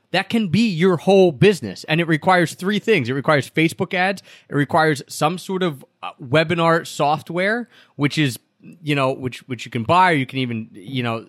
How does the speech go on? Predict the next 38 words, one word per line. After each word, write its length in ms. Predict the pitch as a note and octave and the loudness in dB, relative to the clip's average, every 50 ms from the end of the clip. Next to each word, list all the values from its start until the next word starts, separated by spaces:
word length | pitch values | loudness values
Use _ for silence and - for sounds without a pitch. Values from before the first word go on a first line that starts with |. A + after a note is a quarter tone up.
| - - | -16 -14
host 280 | A2+ B2 C3+ C3 - C#3 | -10 -8 -8 -8 -6 -8
on 100 | B2+ A#2 | -6 -6
Google 220 | C3 C3 B2 B2+ | -6 -6 -4 -4
Hangouts 360 | C#3+ D#3 E3 D3+ C#3+ C3+ - | -2 -2 -2 -2 -4 -6 -6
or 40 | C#3 | -4
whatever. 380 | B2 C#3+ F#3 G3+ F3+ F3+ D#3+ - - - - - - _ - | -2 -2 -2 -2 -2 -4 -6 -6 -10 -20 -20 -20 -18 _ -2
And 160 | D3+ D#3 D3+ | 0 0 2
then 140 | D#3+ E3 E3+ | 2 0 0
it 80 | - | 0
requires 720 | E3 D3+ C#3 - - C#3+ D3+ D#3 D#3 D#3 D3+ C3+ - - - _ _ _ _ _ _ _ _ _ _ - | 0 -2 -2 0 2 2 4 4 4 4 2 0 -2 -8 -18 _ _ _ _ _ _ _ _ _ _ -14
you 280 | A#2 A2+ C#3 E3 F3 E3 | -4 0 2 4 6 6
to 100 | D#3+ D3 | 4 4
have 320 | D3 D3+ D3+ D#3 C#3+ B2 | 2 2 2 2 0 -2
one 540 | A#2 - - A2 G#2+ B2+ D3 D#3+ E3 D3+ C3 | -4 -12 -10 -2 0 2 2 2 2 0 2
way 260 | C#3 C#3 D3 D3 C#3 | 2 2 2 2 0
that, 240 | B2 A#2+ A#2 - _ - | 0 -2 -2 -2 _ -6
like, 180 | B2 A2+ - - | -6 -6 -4 -6
a 80 | C3+ A2 - _ _ - | -8 -8 -10 _ _ -8
piece 220 | G2+ C3 D3+ - - | -4 -4 -4 -4 -6
of 80 | C3+ | -6
software 320 | - D3 B2+ A#2+ - D3 C3 | -2 -2 -2 0 0 -2 -2
that 140 | A#2+ A2 - | -2 -2 -4
people 200 | C3 A#2+ - A#2 | -6 -6 -6 -8
can 180 | - A#2 G#2+ | -8 -8 -8
buy 220 | F#2+ - A#2 A#2 B2 | -2 0 2 2 2
your 140 | A#2 A2+ | 0 -2
product. 420 | G#2+ - B2+ A#2+ A#2 G#2 F#2+ _ _ _ _ _ - | -4 -2 0 0 0 -2 -4 _ _ _ _ _ -8
And 300 | A#2 C3 B2+ A#2 G#2+ G2+ | -6 -4 -4 -4 -6 -8
that's 420 | G2+ G#2+ C#3 E3 G3+ - - - _ _ _ _ _ - | -6 -2 -2 -2 -2 -2 -6 -16 _ _ _ _ _ -10
literally 540 | C3+ B2 B2+ D#3 D#3+ E3 D#3 C#3+ C3+ B2+ G#2 | -6 -2 0 2 4 4 4 4 4 4 2
it. 160 | F#2 - - | -2 -4 -6
You're 80 | A2 G#2+ | -4 -4
not 140 | A#2 B2+ - | -4 -4 -4
creating 300 | - C3+ C3 C#3+ D#3 E3 | -4 -4 -4 -2 -4 -6
a 40 | |
ton 200 | - - F3 E3+ | -2 -2 0 0
of 80 | E3 - | 0 0
content. 500 | - E3 D#3+ D#3+ D#3 - E3+ D#3+ D3+ | 0 0 0 0 2 2 0 0 0